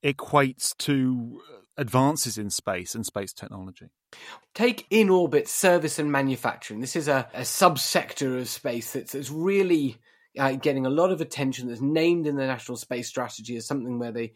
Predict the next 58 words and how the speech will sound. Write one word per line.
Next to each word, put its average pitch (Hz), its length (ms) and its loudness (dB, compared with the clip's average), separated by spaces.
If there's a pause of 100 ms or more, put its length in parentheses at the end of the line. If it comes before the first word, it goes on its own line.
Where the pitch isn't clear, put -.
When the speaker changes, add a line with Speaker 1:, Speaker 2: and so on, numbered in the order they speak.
(280)
Speaker 2:
the 113 80 -8
U 147 160 2
K 135 220 -4
wants 120 320 -6
to 110 60 -14
take 113 260 -8
a, 120 220 -4
a 123 60 -4
leading 143 500 0
position. 110 500 -10 (340)
The 151 120 2
idea 147 560 2
that 123 260 -4
you, 127 220 0 (200)
once 185 280 4
a 156 40 -2
satellite 135 600 -2
is, 110 260 -8
is 123 160 -4
up, 120 320 0 (420)
it 123 100 -10
doesn't 160 320 4
just 131 200 -2
sit 156 160 4
there 131 140 2
till 127 180 -6
the 135 60 2
end 123 160 0
of 120 80 -2
its, - 360 -8 (120)
of 113 100 -6
its 110 180 -8
life, 120 640 0
um, 120 320 2
doing 131 220 2
the 117 80 -2
job 117 260 2
it 113 40 -6
was 117 120 -6
initially 117 640 -4 (180)
charged 123 400 -2
to 117 80 -8
do, 113 440 0 (420)
but 147 160 6
that 147 180 4
you 139 100 -2
can, 139 140 -2
we 147 60 0
can 151 120 2
service 180 480 0
it, 120 60 -4
you 107 60 -8
can 135 100 -2
extend 175 580 0
its 113 220 -4
life, 117 180 -6
potentially 147 460 -4
change 147 600 -2